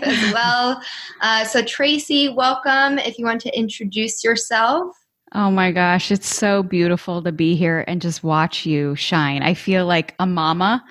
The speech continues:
Speaker 2: like, sending her
Speaker 1: Yes.
Speaker 2: kid off to kindergarten. Um, and that's quite possible 'cause I could be your mama. Um, but it's so beautiful to see you shining that bright light of yours on the world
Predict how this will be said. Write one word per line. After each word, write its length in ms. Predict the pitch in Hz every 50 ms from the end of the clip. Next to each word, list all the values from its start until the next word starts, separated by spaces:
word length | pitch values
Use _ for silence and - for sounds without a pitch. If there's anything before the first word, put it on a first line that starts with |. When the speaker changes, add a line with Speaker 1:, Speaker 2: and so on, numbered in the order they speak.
| - - - - - -
Speaker 2:
like, 140 | 180 180
sending 360 | - - 190 170 180 175 180 185
her 120 | 180 190
Speaker 1:
Yes. 160 | 170 - 208
Speaker 2:
kid 100 | 196 175
off 220 | 175 170 185 - -
to 80 | 175
kindergarten. 1000 | - - - 262 202 - 220 220 202 226 226 226 233 240 262 277 302 330 403 392 359 - - - - - - - - - - - -
Um, 380 | - 220 220 214 208 202 202
and 160 | 208 220 220
that's 160 | 220 208 208 -
quite 260 | - - - 190 190
possible 400 | - 220 180 196 - 190 196 214 214
'cause 120 | 247 175
I 100 | 180 170
could 200 | - 180 175 170
be 140 | 175 175 175
your 100 | 180 190
mama. 460 | 196 190 185 190 190 196 220 262 269 - - -
Um, 680 | - 190 190 185 180 175 170 170 165 170 165 175 175 185 -
but 440 | 196 180 180 180 180 175 175 -
it's 320 | - 196 190 190 - - -
so 220 | - 220 202 208
beautiful 560 | 196 185 196 175 175 180 175 - - 180 175
to 240 | 175 - - - 185
see 300 | 165 - - - 185 175
you 260 | 180 175 175 170 160
shining 640 | 165 - - - 185 160 156 160 156 156 156 160 156
that 260 | 160 151 143 - - - _ _ _
bright 400 | - - 180 175 165 160 151 -
light 180 | 156 160 156 156
of 140 | 156 151 151
yours 360 | 160 151 151 151 151 156 - - -
on 200 | 170 175 165 160
the 80 | 156
world 800 | 147 143 165 175 175 180 185 180 175 175 170 175 170 160 -